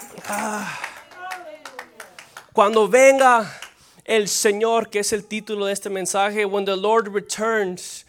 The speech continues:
¿cómo nos va a encontrar? How will we be found?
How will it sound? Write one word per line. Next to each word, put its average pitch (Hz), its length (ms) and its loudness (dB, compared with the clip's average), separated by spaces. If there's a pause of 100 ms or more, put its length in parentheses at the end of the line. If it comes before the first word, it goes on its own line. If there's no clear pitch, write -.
(280)
¿cómo 233 280 2
nos 226 220 0
va 220 200 2
a 233 60 2
encontrar? 208 640 -2
How 226 420 0
will 208 220 -2
we 208 140 -6
be 190 180 -10
found? 208 560 0